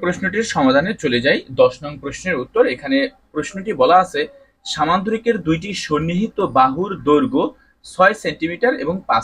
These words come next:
সেন্টিমিটার, এবং বলা আছে বাহুদ্বয়ের অন্তর্ভুক্ত কোণ পঞ্চাশ ডিগ্রি হলে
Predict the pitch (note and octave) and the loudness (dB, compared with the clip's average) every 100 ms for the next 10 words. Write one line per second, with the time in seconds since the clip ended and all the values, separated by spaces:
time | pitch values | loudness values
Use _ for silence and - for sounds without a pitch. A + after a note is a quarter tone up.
0 | - G#2 F#2+ G2 F#2+ F#2+ E2+ _ _ _ | -2 -6 -6 -10 -2 -2 -2 _ _ _
1 | _ E3+ A3 G#3+ D3 F3 G#3 - E3+ E3 | _ 0 2 6 8 8 4 0 -2 0
2 | C#3 D#3+ F#3 G3+ G3 G3 - F3+ G3+ - | 0 0 0 -2 -2 -4 -4 -8 -6 -4
3 | G#3+ - D3+ E3+ - D#3+ D#3+ - G3 G#3+ | -2 0 -2 -2 -4 -4 -4 2 2 2
4 | - - _ _ A2+ B2+ D3+ G3+ E3+ C3+ | -4 -14 _ _ -6 -4 -2 -2 0 2
5 | A#2 | 4